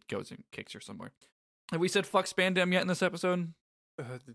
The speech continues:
Speaker 2: d-, well, if we haven't, fuck 'em.
Speaker 1: Yeah, I mean, like, statistically, probably we have, but it's still true. Uh,
Speaker 2: <laughs>
Speaker 1: we also see, uh, Frankie, uh, running in the tunnel, and he actually reaches the first door and walks in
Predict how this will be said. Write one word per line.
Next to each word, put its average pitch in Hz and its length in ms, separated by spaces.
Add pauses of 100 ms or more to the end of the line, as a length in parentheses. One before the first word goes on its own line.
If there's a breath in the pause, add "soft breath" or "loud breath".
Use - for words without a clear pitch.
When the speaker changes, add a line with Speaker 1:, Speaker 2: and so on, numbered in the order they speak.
Speaker 2:
d-, 143 80
well, 123 380
if 120 120
we 131 80
haven't, 117 500
fuck 117 280
'em. 107 100
Speaker 1:
Yeah, 139 240
I 127 80
mean, 165 160
like, 156 140
statistically, 101 720
probably 107 480
we 101 140
have, 104 420
but 101 260
it's - 140
still 165 160
true. 123 400 (560)
Uh, 165 420 (120)
Speaker 2:
<laughs> - 140
Speaker 1:
we 156 120
also 190 300
see, 117 680 (320)
uh, 113 300
Frankie, 123 520 (420)
uh, 113 200
running 131 400
in 113 220
the 107 160
tunnel, 131 440 (180)
and 113 100
he 120 120
actually 127 340
reaches 110 320
the 110 100
first - 400
door 117 340
and 107 220
walks 110 320
in 143 320